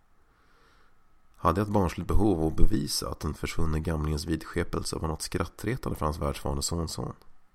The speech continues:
Jag ställde kofferten på marken. Det var egentligen inte så långt bort till norra ögattet, inte fysiskt i alla fall.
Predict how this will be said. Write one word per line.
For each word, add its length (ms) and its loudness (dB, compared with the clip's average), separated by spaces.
Jag 120 -6
ställde 200 0
kofferten 380 2
på 80 -6
marken. 340 -4
Det 80 -6
var 100 8
egentligen 320 4
inte 100 -6
så 100 0
långt 520 0
bort 280 -4
till 80 -2
norra 280 0
ögattet, 500 -6
inte 160 -6
fysiskt 440 -4
i 20 -6
alla 100 -4
fall. 160 -8